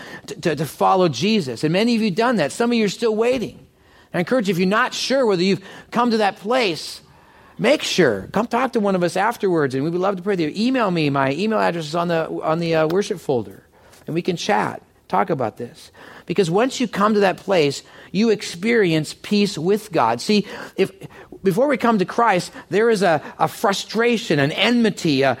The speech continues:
a frustration between us and God because of sin. And when we come to Christ, we believe in Jesus,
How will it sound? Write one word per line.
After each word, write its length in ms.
a 180
frustration 560
between 320
us 300
and 140
God 500
because 320
of 100
sin. 580
And 140
when 120
we 100
come 300
to 80
Christ, 400
we 80
believe 360
in 160
Jesus, 440